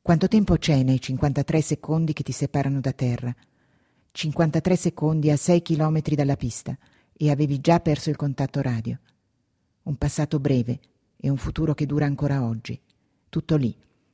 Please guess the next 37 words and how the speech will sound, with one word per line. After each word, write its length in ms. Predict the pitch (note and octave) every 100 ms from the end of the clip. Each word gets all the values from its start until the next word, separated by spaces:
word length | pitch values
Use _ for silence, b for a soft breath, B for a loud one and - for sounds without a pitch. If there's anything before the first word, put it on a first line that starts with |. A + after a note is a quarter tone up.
| _ _
concentrato 680 | D3+ C#3+ D#3 - E3 E3+ D3+
in 120 | C#3+
cinquantatré 580 | C#3 C#3+ D3+ D3+ D#3+ E3
secondi 500 | D#3 - E3+ D#3+ D3
pieni 340 | E3 D#3 D3
zeppi 300 | E3+ D#3+ D3+
di 100 | C#3+
decisioni 480 | C#3+ - C#3 D3 D3+
da 140 | C#3
prendere, 480 | - B2 A#2+ A#2+ C3 b b b b b
per 140 | - C3+
via 160 | D#3
di 120 | C#3+
quell'arresto 560 | - D3+ C#3+ D3 D3 D3+
del 140 | C#3
propulsore, 720 | - C#3 - C3 - A#2+ A#2 - b b b b
che 100 | -
di 120 | C3+
colpo 520 | - D#3 D3+ - C3+ b -
incunea 540 | D3 C#3 E3+ D#3 D3
tutto 360 | - G3 - F3
il 180 | C#3 -
tempo 320 | E3+ E3+ D3+
a 40 |
disposizione 720 | C#3+ - D#3 C#3 - E3+ E3 D#3
in 80 |
un 80 | D3+
imbuto 400 | C#3+ C#3+ D#3+ D#3+
di 100 | D3
spazio 600 | C3+ - C3+ A2+ - A#2 b b b b b b
e 140 | C#3
che 100 | -
a 60 | C#3+
un 100 | C#3+
certo 260 | D#3+ - D3+
punto 300 | E3 C#3+ C#3+
finisce. 560 | D3+ C3 A#2 - -